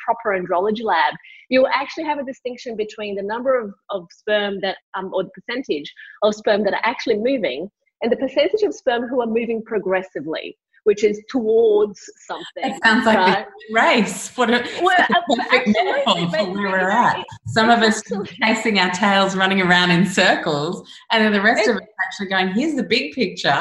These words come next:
Speaker 2: Let's move forward." Constructively.
Speaker 1: Yeah, but you know what? Like,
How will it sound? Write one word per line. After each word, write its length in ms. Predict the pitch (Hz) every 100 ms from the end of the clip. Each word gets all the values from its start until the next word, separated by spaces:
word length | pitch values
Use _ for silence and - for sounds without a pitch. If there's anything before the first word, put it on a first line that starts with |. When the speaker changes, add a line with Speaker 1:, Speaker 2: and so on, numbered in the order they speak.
| 208
Speaker 2:
Let's 280 | 214 240 240
move 260 | 220 220
forward." 580 | - 220 233 196 190 - - _ _
Constructively. 960 | - 254 - 254 - 285 196 165 131 120 110 311
Speaker 1:
Yeah, 300 | 339 480 480
but 140 | 330
you 80 | 339
know 140 | 330 320
what? 340 | 277 440 -
Like, 160 | 311